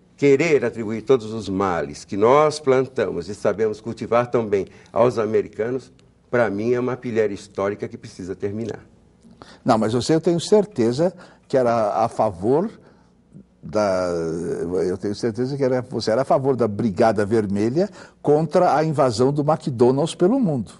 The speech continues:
Speaker 1: Mas é lógico, e bombardeios diversos e, e tudo aquilo que for necessário. Agora, é claro que a gente, eh, não pode esquecer de um período em que a gente embarca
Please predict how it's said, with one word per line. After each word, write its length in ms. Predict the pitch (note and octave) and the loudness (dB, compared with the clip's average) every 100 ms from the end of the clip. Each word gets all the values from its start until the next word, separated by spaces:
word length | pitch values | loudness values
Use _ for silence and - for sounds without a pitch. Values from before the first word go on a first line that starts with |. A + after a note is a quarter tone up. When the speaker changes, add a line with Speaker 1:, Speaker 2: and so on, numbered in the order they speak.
| _ _ | _ _
Speaker 1:
Mas 220 | G3 A3 | -6 -4
é 80 | F2+ | -4
lógico, 640 | E2+ C#2 C#2 D2+ F2 C3+ C3+ | -4 -4 -6 -8 -8 2 2
e 40 | |
bombardeios 680 | F#2 A2 G2+ G2 D2+ F2+ F2 | 4 0 2 0 0 -2 -2
diversos 840 | F#2 B2+ F#2 D2+ A2 A#2 - G2+ D#2+ | -6 -6 -2 -2 -2 -4 -6 -6 -6
e, 40 | |
e 380 | E2+ G2 A#2 A2 | -4 0 0 -2
tudo 240 | A#2 C3+ | -4 0
aquilo 340 | D#3+ - D3 C3 | 0 2 2 4
que 140 | C3+ | 2
for 240 | - C3+ | 4 4
necessário. 760 | C3+ C3 D#3+ C#3+ - A2+ C#3 C3 - - - - - | 6 2 0 -4 2 2 2 -2 -10 -20 -20 -20 -4
Agora, 420 | - B2+ D3 D3 D3+ | 2 8 8 8 4
é 140 | C#3 | 0
claro 400 | D#3 C3+ D#3+ F3+ | 4 6 6 4
que 120 | C#3+ D#3 | 0 2
a 80 | |
gente, 420 | B2+ C#3+ C#3+ D3 - | 4 2 2 -6 -2
eh, 500 | A#2+ B2+ B2+ A#2+ - - | 0 2 0 -4 -6 -6
não 200 | C#3 D#3+ | 0 0
pode 240 | D#3+ D#3+ D#3 | 2 -2 -2
esquecer 500 | - C3 - E3 F#3 | 0 0 0 -2 -2
de 160 | C3 | 2
um 260 | B2+ A#2 G2+ | 0 0 -6
período 560 | E2 C#3 C#3+ A3 C#3+ - - - - | -2 0 2 0 -2 -8 -20 -14 -2
em 120 | B2+ | 0
que 200 | C#3 D3 | 4 4
a 80 | C3+ | 4
gente 280 | A#2+ B2 | 2 2
embarca 880 | C#3 B2+ A#2+ F3 - - - A2 G#2 | 2 4 4 2 0 -12 -6 -4 -4